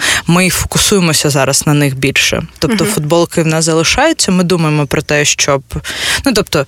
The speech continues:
Speaker 1: якщо про математику, да, якщо це, ну, я думаю, що
Speaker 2: Це дуже цікаво.
Speaker 1: математика — це саме цікаве.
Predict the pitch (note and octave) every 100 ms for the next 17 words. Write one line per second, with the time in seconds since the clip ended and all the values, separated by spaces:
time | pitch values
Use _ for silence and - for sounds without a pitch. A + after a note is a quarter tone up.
0 | - - - G3+ F3 E3+ E3 D#3+ E3 E4+
1 | F#3+ D3 C#3+ F3+ - C#3+ - B2+ - -
2 | - D3 C#3+ E3 D#3+ A3+ G#3+ A3+ G#3 G3
3 | G#3 - F#3+ F#3+ G#3+ E4 C#4+ F3+ - E3+
4 | E3 D#3+ C#3 - - - C3 -